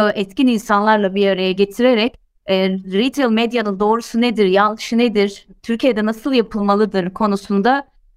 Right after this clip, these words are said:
e, bize çok güzel, e, yardımcı oldunuz, bilgiler sağladınız.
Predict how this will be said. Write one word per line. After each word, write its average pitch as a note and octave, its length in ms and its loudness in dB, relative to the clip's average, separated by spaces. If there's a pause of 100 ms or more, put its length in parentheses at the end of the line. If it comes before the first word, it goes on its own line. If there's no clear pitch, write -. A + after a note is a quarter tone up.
e, G3 240 0
bize A3+ 180 -2
çok C4+ 240 -6
güzel, G#3+ 360 0
e, G3 100 -4
yardımcı F#3+ 760 0
oldunuz, G3 380 -2
bilgiler G3+ 360 2
sağladınız. F#3+ 680 -2